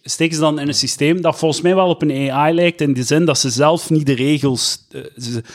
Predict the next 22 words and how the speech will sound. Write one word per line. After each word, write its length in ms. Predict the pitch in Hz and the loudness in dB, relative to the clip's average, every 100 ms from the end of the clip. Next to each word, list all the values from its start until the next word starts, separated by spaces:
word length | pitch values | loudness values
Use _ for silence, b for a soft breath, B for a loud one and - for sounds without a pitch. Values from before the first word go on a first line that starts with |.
| B | B
ze 120 | - | -6
schrijven 360 | - 127 143 135 | -4 0 0 2
zelf 260 | 143 160 165 | 2 2 2
niet 100 | 143 | 2
het 100 | 131 | 2
algoritme. 600 | 127 123 143 - 190 B B B B | 0 0 -2 -4 -6 B B B B
Ze 140 | 151 | 0
laten 480 | 151 156 156 151 143 | 2 2 2 0 0
de 340 | 139 135 135 | -2 0 -2
A 260 | 131 147 175 | 0 2 2
I 160 | 202 202 b - | 0 -4 b -8
het 160 | 147 | 0
algoritme 480 | 160 143 147 170 185 | 0 2 0 0 2
ontwikkelen, 580 | 143 131 170 175 208 180 | 0 0 -2 0 -4 -4
omdat 240 | 147 143 | -2 0
ze 280 | - 143 127 b b b | 2 2 0 b b b
een 100 | 143 | 0
gig-, 280 | 139 139 - - | 2 0 -2 -8
gigantische 480 | 135 147 156 135 120 | -2 -2 -2 -2 -2
samples 440 | - 151 160 127 | 0 0 0 -2
hebben, 240 | 113 107 | -2 -2
hè. 60 | 113 | -4